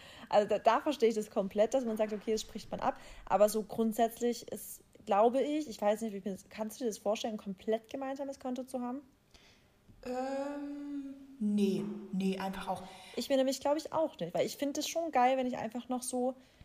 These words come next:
Speaker 1: so mein eigenes, also wenn ich, ich mag das, dieses, meine eigenen Finanzen, ich sehe selber die Zahl, ich kann das alles selber verwalten, ich find,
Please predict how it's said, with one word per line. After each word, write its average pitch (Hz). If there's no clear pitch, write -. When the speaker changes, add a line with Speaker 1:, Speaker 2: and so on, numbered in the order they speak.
Speaker 1:
so -
mein 247
eigenes, 240
also 220
wenn 220
ich, 233
ich -
mag 269
das, 202
dieses, 202
meine 214
eigenen 269
Finanzen, 233
ich 208
sehe 214
selber 247
die 240
Zahl, 208
ich 220
kann 208
das 196
alles 208
selber 226
verwalten, 208
ich 214
find, 220